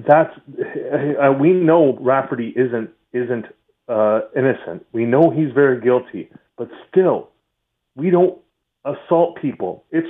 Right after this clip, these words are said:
wrong. We don't do that. It, it's a crime when we do it. It's, it,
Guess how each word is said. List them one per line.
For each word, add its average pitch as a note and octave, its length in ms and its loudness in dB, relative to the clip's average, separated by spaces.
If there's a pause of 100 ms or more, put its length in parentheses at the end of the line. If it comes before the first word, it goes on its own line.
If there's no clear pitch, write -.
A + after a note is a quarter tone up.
(140)
wrong. D#3 540 0
We D3+ 260 -6
don't D#3 400 -2
do E3 180 -2
that. A#2 300 0 (160)
It, - 80 -4 (120)
it's E3+ 180 -2
a D3 60 -2
crime F#3 500 -2
when D3 160 -2
we F#3+ 160 -2
do G#3+ 180 2
it. G#3+ 160 0 (300)
It's, C3 180 -6 (160)
it, - 260 -4